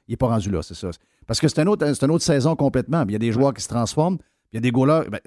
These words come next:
dans le bon sens, mais il y en a qui s'en vont dans l'autre sens. Tu voulais dire, euh, Max, on t'écoute.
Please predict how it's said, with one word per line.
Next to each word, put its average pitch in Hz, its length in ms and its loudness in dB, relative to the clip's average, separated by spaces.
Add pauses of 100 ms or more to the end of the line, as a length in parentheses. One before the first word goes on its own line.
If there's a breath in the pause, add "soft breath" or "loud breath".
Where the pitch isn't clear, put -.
dans 135 140 0
le 135 60 2
bon 131 200 2
sens, 160 300 2
mais 110 60 0
il - 20 2
y 113 40 2
en - 40 4
a 131 60 2
qui 110 120 -8
s'en 104 180 0
vont 123 120 4
dans 101 160 2
l'autre 127 240 2
sens. 104 240 -2
Tu - 60 -14
voulais 123 180 2
dire, 131 320 2
euh, 117 160 2
Max, 127 260 2
on 101 80 -4
t'écoute. 107 220 -4